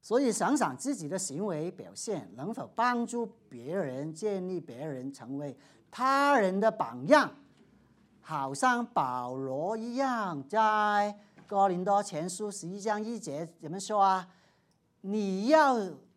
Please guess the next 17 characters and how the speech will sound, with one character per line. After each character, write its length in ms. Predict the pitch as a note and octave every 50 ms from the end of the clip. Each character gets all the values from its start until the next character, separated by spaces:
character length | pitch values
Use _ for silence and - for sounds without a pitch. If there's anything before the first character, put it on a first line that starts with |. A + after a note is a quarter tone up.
| _ _ _ _ _ _ _ _ _ _ _ _ _ _ _ -
学 360 | - - D3+ C#3 F3 A#3+ B3+
效， 400 | - - F#3+ D#3 D3+ D3 - - _
学 260 | - - - A#2 B2+
效 320 | C#3 - - C4+ C#4 B3+ A3
我， 400 | D#3 A#2 G#2+ G2+ G2 F#2+ F#2 - _ _
好 180 | - C3 C#3
像 180 | C#3 B3 B3 A3
我 340 | F3 C3 B2 C3 C#3 C#3+ C#3+ _ _ _ _ _ _ _ _ _ _
学 260 | - - A#2 A#2 B2
效 380 | B2+ - - B3 G#3+ F#3 C#3 B2+
基 420 | - - - A#3 A#3 A3 G#3+ G#3
督 380 | - - B3+ A#3+ A3+ G#3+ F#3+ F#3
一 220 | F#3+ G#3+ G#3 G3+
样。” 420 | A#3+ B3+ B3 A#3 G#3+ F3+ D3 A2+ G2 _ _ _ _ _ _ _ _ _ _ _ _ _ _ _ _ _ _ _ _ _ _ _ _ _ _ _ _ _ _ _ _ _ _ _ _ _ _ _ _ _ _ _ _ _ _ _ _ _ _ _ _
看 140 | - G#3+
到 100 | A3+ A#3
吗？ 220 | B3 C4+ C4+ C4+